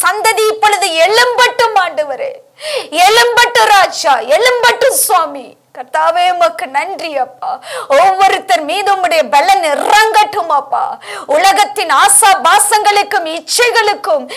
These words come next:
இடம் கொடுக்காமல் கர்த்தருக்கு வைராக்கியமாய் ஊழியம் செய்கிற ஒரு சந்ததி இன்றைக்கு எழும்பட்டும்,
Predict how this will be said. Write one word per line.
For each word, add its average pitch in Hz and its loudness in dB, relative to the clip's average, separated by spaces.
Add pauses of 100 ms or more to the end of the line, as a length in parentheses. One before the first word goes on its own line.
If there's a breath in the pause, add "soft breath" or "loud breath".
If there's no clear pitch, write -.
(160 loud breath)
இடம் 320 0
கொடுக்காமல் 415 2
கர்த்தருக்கு 440 0
வைராக்கியமாய் 440 4
ஊழியம் 415 0
செய்கிற 320 0 (300 loud breath)
ஒரு 392 2 (120)
சந்ததி 453 2
இன்றைக்கு 440 -2 (200)
எழும்பட்டும், 508 4